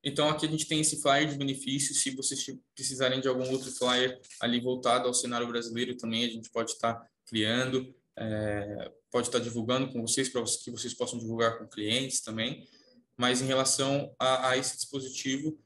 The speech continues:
a gente pode notar que tem diversos benefícios, é, diversos benefícios não só pra quem utiliza, mas também pra quem,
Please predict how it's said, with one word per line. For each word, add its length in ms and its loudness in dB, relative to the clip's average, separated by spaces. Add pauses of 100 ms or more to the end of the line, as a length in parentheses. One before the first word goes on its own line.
(140)
a 100 0
gente 180 -4
pode 240 0
notar 340 4
que 120 -8
tem 240 -2
diversos 480 2
benefícios, 800 -2 (280)
é, 560 2
diversos 400 -2
benefícios 420 -2
não 140 0
só 280 2
pra 140 -2
quem 220 -6
utiliza, 500 0
mas 200 -2
também 260 -2
pra 140 -2
quem, 340 -4